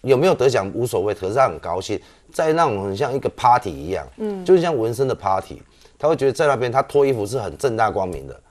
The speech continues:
Speaker 1: 他如果在一般的场合，他脱衣服会觉得人家，诶，这个人可能爱现怎样？
Speaker 2: 嗯。
Speaker 1: 可是你在纹身展，他是脱衣服是很正常的。
Speaker 2: 就是要展现自己
Speaker 1: 对，他的，
Speaker 2: 身体的美。
Speaker 1: 他会有自信，他那种自信，甚至于他老婆，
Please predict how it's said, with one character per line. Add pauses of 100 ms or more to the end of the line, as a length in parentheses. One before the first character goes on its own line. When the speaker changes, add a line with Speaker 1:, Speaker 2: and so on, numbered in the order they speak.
(240)
Speaker 1:
他
如
果
在
一
般
的
场
合，
他
脱
衣
服
会
觉
得
人
家， (360)
诶，
这
个
人
可
能
爱
现
怎
样？
Speaker 2:
嗯。
Speaker 1:
可
是
你
在
纹
身
展， (120)
他
是
脱
衣
服
是
很
正
常
的。 (480)
Speaker 2:
就
是
要
展
现
自
己
Speaker 1:
对，
他
的，
Speaker 2:
身
体
的
美。
Speaker 1:
他
会
有
自
信，
他
那
种
自
信，
甚
至
于
他
老
婆，